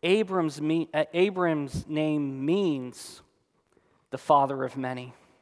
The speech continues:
How that must have stung. The father of many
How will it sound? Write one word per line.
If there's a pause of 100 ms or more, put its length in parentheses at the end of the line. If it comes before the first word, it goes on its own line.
(2500)
How
that
must
have
stung. (1800)
The
father
of
many